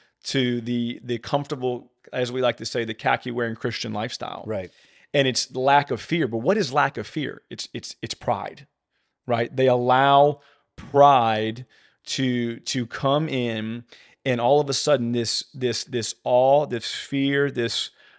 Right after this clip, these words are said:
Speaker 1: um, this, um, just this who God is begins to, they begin to get numb to that,
Speaker 2: Yeah.
Speaker 1: right? And then they allow, um, they allow life to, to get in between.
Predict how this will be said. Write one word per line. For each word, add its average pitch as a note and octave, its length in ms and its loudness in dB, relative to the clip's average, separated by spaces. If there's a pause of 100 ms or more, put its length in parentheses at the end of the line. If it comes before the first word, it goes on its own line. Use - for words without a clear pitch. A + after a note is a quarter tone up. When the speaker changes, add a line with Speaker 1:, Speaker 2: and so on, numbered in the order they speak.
(140)
Speaker 1:
um, A#2 640 -4 (680)
this, A#2 680 -2 (100)
um, G#2+ 680 -6 (960)
just B2+ 300 -4
this B2+ 200 -2
who E3 280 0
God B2+ 360 4
is A2 720 0 (720)
begins B2 440 -2
to, A2+ 520 -4 (480)
they B2 320 2
begin C3 260 2
to C#3 60 0
get B2+ 140 0
numb A#2+ 440 0
to A2+ 180 -6
that, - 460 -6
Speaker 2:
Yeah. F2 140 -8
Speaker 1:
right? A#2 300 -2
And B2+ 140 -4
then B2 140 -4
they A#2+ 120 -2
allow, B2 840 0 (420)
um, A2 640 -2
they A#2+ 120 -4
allow A#2+ 260 2
life B2 560 0
to, A#2 220 -8
to A#2 200 -6
get A#2 220 -4
in A2+ 180 -2
between. A2 880 -6